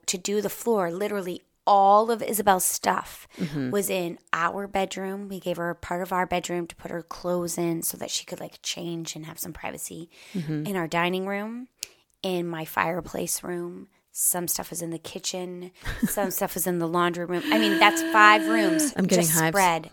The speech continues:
Speaker 1: It was so stressful. And because it was so cluttered, I felt like I couldn't even clean up from Peaks Kenny because we had brought in all the totes,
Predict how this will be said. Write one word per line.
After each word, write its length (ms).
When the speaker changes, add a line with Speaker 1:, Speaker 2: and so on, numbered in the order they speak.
Speaker 1:
It 160
was 120
so 280
stressful. 580
And 240
because 240
it 60
was 100
so 160
cluttered, 600
I 60
felt 260
like 180
I 80
couldn't 480
even 260
clean 280
up 140
from 160
Peaks 340
Kenny 300
because 460
we 160
had 120
brought 220
in 120
all 120
the 80
totes, 560